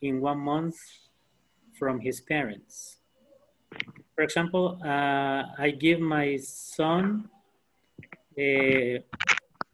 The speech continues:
forty dollars, forty dollars a month, okay, for, for the photocopies, for, uh, what else? For some, uh,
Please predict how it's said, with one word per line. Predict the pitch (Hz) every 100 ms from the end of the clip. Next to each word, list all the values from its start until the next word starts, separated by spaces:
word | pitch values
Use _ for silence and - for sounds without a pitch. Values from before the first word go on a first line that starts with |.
| - - - - _ -
forty | 170 170 165
dollars, | 165 151 113 110 - -
forty | 156 156 147
dollars | 147 143 139 -
a | 120
month, | 127 123 101 - - _ _ - - - _ _ _ _ -
okay, | - 139 147
for, | 147 - 120 117 - _ _ -
for | - 131
the | 120 120 113 117 113 107 _ -
photocopies, | 139 123 - 135 135 135 127 123 - - - _ _ _ _ _ 151 -
for, | 131 117 117 110 110 107 107 120 - 147 120
uh, | 113 113
what | 127
else? | 143 143 -
For | - 117
some, | - 135 127
uh, | 120 117